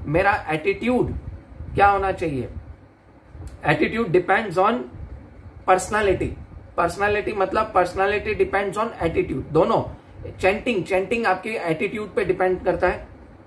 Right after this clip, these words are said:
चैंटिंग आपकी पर्सनालिटी पे डिपेंड करता है, और आपकी पर्सनालिटी डिपेंड करती है आपके एटीट्यूड पे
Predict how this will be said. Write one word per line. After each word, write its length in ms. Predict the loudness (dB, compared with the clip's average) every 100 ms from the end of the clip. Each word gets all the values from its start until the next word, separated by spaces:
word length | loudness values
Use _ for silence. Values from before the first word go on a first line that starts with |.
| -20 0
चैंटिंग 320 | 2 4 4
आपकी 200 | 2 2
पर्सनालिटी 580 | 0 0 2 0 0 0
पे 120 | -2
डिपेंड 340 | -2 0 -2 -2
करता 220 | -6 -10
है, 60 | -14 -20 -18 0
और 120 | 4
आपकी 260 | 4 4 0
पर्सनालिटी 640 | 2 0 2 0 2 0
डिपेंड 340 | -2 -2 -4 -4
करती 220 | -4 0
है 40 |
आपके 220 | 0 2 0
एटीट्यूड 520 | 0 0 -2 -2 -4
पे 140 | -8